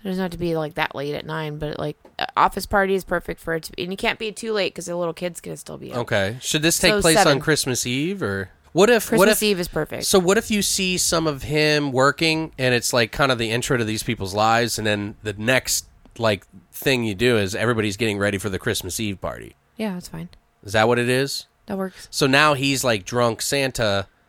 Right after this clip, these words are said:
Speaker 2: you know what I mean? Like, at a, at a regular party with other people.
Speaker 1: Oh, yeah, yeah,
Speaker 2: You
Speaker 1: yeah,
Speaker 2: see what
Speaker 1: yeah.
Speaker 2: I'm saying? Like, I
Speaker 1: Yeah.
Speaker 2: don't wanna do it, like, right at the mall and stuff, like.
Speaker 1: But that's prime homicide time.
Speaker 2: Yeah, I mean, I guess you could, yeah.
Speaker 1: 'Cause he could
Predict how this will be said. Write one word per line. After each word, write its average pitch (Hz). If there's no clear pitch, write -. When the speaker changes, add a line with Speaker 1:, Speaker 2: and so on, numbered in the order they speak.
Speaker 2:
you 120
know 120
what 117
I 113
mean? 110
Like, 104
at 104
a, 92
at 107
a 98
regular 101
party 98
with 95
other 98
people. 90
Speaker 1:
Oh, 349
yeah, 339
yeah, 330
Speaker 2:
You 320
Speaker 1:
yeah, 311
Speaker 2:
see 311
what 151
Speaker 1:
yeah. 147
Speaker 2:
I'm 135
saying? 147
Like, 131
I 139
Speaker 1:
Yeah. 156
Speaker 2:
don't 190
wanna 165
do 151
it, 143
like, 117
right 123
at 123
the 104
mall 101
and 90
stuff, 82
like. 85
Speaker 1:
But 180
that's 185
prime 185
homicide 180
time. 147
Speaker 2:
Yeah, 175
I 190
mean, 196
I 190
guess 190
you 135
could, 127
yeah. 120
Speaker 1:
'Cause 196
he 202
could 214